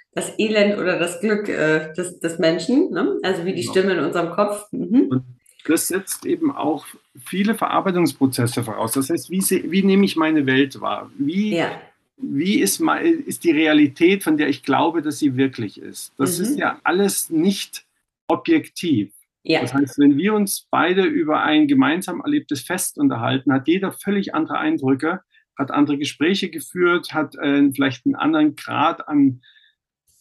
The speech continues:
Speaker 2: an Entertainment erlebt, äh, hat sich gelangweilt oder war total begeistert, und obwohl wir auf der gleichen Veranstaltung waren.
Speaker 1: Ja.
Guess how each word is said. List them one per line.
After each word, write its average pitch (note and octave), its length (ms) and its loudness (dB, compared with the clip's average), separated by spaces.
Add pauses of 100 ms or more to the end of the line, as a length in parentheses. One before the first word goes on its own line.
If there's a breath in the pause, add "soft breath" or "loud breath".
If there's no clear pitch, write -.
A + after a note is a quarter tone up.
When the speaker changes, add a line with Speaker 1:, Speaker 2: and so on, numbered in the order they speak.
Speaker 2:
an D3+ 220 0
Entertainment D#3+ 760 0
erlebt, C3+ 540 2
äh, C#3+ 300 -2
hat D3 180 -2
sich C#3+ 120 -8
gelangweilt E3+ 520 0
oder D3+ 240 -4
war D3 180 0
total C#3 420 -8
begeistert, D#3+ 720 -2
und D#3 160 -4
obwohl D3 300 0
wir F3 100 2
auf - 100 -4
der E3 120 -4
gleichen E3+ 380 -2
Veranstaltung A#2 680 -6
waren. E3+ 120 0
Speaker 1:
Ja. D#3 180 -2